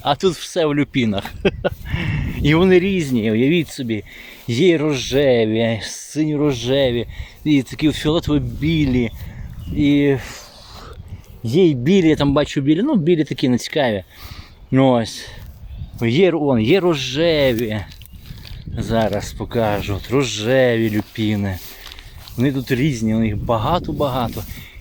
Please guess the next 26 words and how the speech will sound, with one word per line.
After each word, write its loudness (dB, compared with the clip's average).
Там 0
ще -8
якась -6
троянда -2
є. -4
Ось. 0
Тільки -4
тут -6
треба 0
обережно 2
ходити, -2
бо 0
це -6
є 0
таке -10
поле. -2
Бачите? -2
І -2
вони 0
є 2
різні 2
абсолютно. -2
Тут, -6
вон, -2
є 4
сині-сині. -4